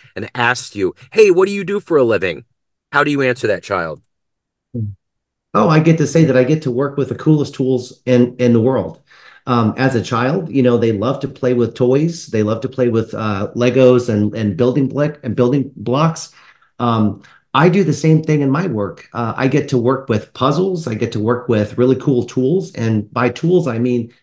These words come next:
Speaker 2: technology. And that technology is a bunch of puzzles and widgets and gizmos. And it's by far the most fascinating thing because as a child likes to build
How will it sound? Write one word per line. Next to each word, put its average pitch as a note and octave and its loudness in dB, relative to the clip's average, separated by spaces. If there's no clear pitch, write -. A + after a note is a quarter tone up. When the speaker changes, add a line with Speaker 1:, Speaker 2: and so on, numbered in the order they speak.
Speaker 2:
technology. A#2 -4
And G#2+ 0
that A2+ -2
technology A#2+ 0
is A2 2
a G#2+ 0
bunch A#2+ -2
of G2+ 0
puzzles D3+ 2
and G2+ -4
widgets D3 2
and G2+ -2
gizmos. C#3 2
And B2+ 0
it's A#2+ -2
by - 0
far - 0
the C#3 0
most B2 0
fascinating C3 -4
thing C3 -2
because A#2+ -4
as D3 0
a A#2 -2
child E3 0
likes A#2+ -4
to A2+ -4
build A2+ 0